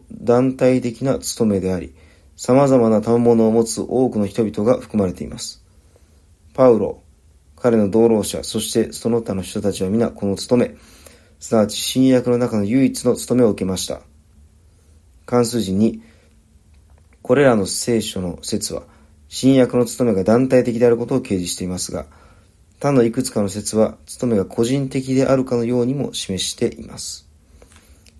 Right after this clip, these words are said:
一、私たちはすべての信者がこの一つの体の主体であることを知る必要があります。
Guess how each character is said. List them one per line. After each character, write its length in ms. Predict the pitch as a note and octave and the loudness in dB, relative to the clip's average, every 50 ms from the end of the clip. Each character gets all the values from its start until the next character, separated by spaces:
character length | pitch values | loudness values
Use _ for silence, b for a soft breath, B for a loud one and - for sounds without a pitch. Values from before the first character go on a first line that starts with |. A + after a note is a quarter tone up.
| _ _ | _ _
一、 460 | - - - - - G#2+ F#2+ - b b b b b b b b b _ _ _ _ - _ _ - - - - - _ - - - - _ _ _ - | -8 -6 -4 -2 -2 -4 -4 -6 b b b b b b b b b _ _ _ _ -20 _ _ -20 -20 -20 -20 -20 _ -20 -20 -20 -20 _ _ _ -14
私 240 | - - D3 C#3 B2 | -2 -2 0 0 0
た 80 | B2 A2 | -2 -4
ち 160 | - - G2+ | -4 0 2
は 260 | G#2 G#2 G2+ - - | 2 2 2 0 -2
す 200 | - - - - | -4 -4 -4 -2
べ 100 | D3 C#3+ | -4 -2
て 80 | C3 A2+ | -2 -2
の 80 | G2 F#2+ | -2 -2
信 260 | - - A#2 A2 G2+ | -2 -2 -2 -2 0
者 120 | G2+ G2 | 2 2
が 120 | G2 G2+ F#2+ | 2 0 0
こ 160 | - - B2 | -2 0 2
の 240 | B2+ B2+ - - - | 4 2 2 0 -6
一 200 | - - - C#3 | -10 -4 -4 -4
つ 120 | C3 - - | -4 -2 -4
の 100 | G2+ F#2 | -4 -4
体 340 | - - A2 A2 G#2+ G#2+ G#2 | -2 0 0 2 2 2 0
の 80 | G#2 | 0
主 140 | - - - | -2 -4 0
体 180 | - B2 A#2+ A2 | 2 4 4 4
で 80 | A2 | 4
あ 40 | A2 | 2
る 80 | A2 A2 | 0 -2
こ 100 | - G2 | -6 -10
と 100 | F#2+ F#2+ | -10 -8
を 60 | F2+ | -6
知 140 | - - A#2+ | -4 -4 -4
る 80 | A2 | -2
必 180 | G2 - - G2 | -4 -4 -6 -6
要 80 | F#2+ | -6
が 80 | F2 F2 | -6 -8
あ 40 | E2+ | -10
り 60 | D2+ | -12
ま 120 | - - | -12 -10
す。 200 | - - - B | -10 -12 -12 B